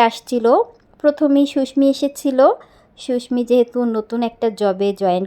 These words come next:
করেছে, ওখান থেকে একদম সোজা বাসায় চলে এসেছিল। আর রাহা রুমের মধ্যেই সুস্মিকে নাস্তা দিচ্ছিল। এরপরে মেজো দাদা এসেছিল, মেজো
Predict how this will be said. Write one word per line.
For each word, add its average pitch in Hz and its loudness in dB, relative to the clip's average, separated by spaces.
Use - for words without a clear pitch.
করেছে, 202 -2
ওখান 254 0
থেকে 269 -2
একদম 220 -6
সোজা 311 2
বাসায় 175 -2
চলে 170 -4
এসেছিল। - -10
আর 190 4
রাহা 202 2
রুমের 202 0
মধ্যেই 214 0
সুস্মিকে 196 -4
নাস্তা 180 -4
দিচ্ছিল। 196 -4
এরপরে 233 4
মেজো 214 -2
দাদা 220 4
এসেছিল, 220 -4
মেজো 208 0